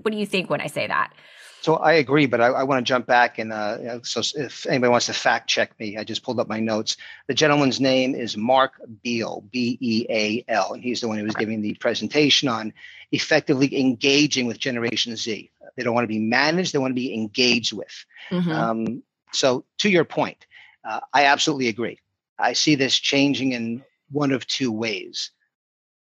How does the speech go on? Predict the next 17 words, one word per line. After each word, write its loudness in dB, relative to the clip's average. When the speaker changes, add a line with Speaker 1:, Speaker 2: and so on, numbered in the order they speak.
Speaker 2:
One, 4
as 2
they 2
do 2
get 2
into -4
the -6
workforce, -4
right? -2
Either 2
the 2
ones 2
who -4
go 4
the -4
path 2
of 0